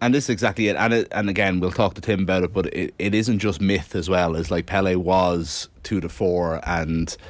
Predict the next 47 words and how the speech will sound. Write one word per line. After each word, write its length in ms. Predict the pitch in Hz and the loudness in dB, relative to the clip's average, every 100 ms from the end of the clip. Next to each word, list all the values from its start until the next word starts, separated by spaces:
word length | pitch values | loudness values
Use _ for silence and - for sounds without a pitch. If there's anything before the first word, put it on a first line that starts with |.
| - - - _ | -20 -20 -20 _
was 760 | 95 95 92 90 82 80 - _ _ - | 4 6 6 2 -4 -8 -10 _ _ -12
just 240 | 101 - | -10 -8
an 100 | 76 | -8
exceptional, 560 | 85 - 117 87 - 85 | -6 -2 -2 -2 -2 -4
exceptional 400 | - 87 - 92 | -2 -4 -4 -4
footballer. 380 | 98 101 90 90 | -2 2 2 2
We 220 | 113 120 | 2 2
never 220 | 95 92 | 2 0
really 260 | 87 90 85 | -2 -2 -2
got 160 | 85 | -4
to 80 | 80 | -6
see 220 | - 95 | -4 -2
him 220 | 92 90 90 | 0 0 0
in 120 | 90 | 0
any 180 | 90 87 | 0 0
real 280 | 98 98 | 0 2
way, 260 | 90 95 92 | 2 2 2
but 160 | 80 80 | -2 -8
there's 120 | 85 | -4
plenty 280 | 92 87 90 | -4 -2 -2
of 80 | |
evidence 360 | 90 90 87 85 | -2 -2 -4 -2
out 200 | 92 95 | -2 0
there. 160 | 92 82 | 0 0
But 160 | 87 | -2
the 80 | 92 | 0
way 200 | 98 104 | 2 2
people 500 | 107 101 98 90 82 - - | 0 -2 0 0 -2 -10 -4
like 380 | 104 104 98 - - _ | 0 0 0 -14 -20 _
John 180 | 95 90 | -2 0
Giles, 380 | 92 92 90 104 | 0 2 0 -2
who 80 | |
saw 300 | 92 104 95 | -2 2 2
him 160 | 92 90 | 2 -2
for 120 | 85 87 | -2 0
real, 340 | 92 92 87 | 2 2 -2
that 120 | 85 | -2
you 120 | 87 | -4
spoke 240 | 92 90 90 | -2 -2 -2
to 80 | 92 | -2
last 220 | 85 80 | -2 0
night, 260 | 98 90 - - - - | 0 -2 -4 -18 -14 -6
talk 260 | - 90 85 | 0 0 0
about 300 | 85 90 87 | 0 0 2
him, 200 | 82 82 | 0 -2
is 260 | 87 87 | -2 -2
that, 200 | 90 87 | 0 -2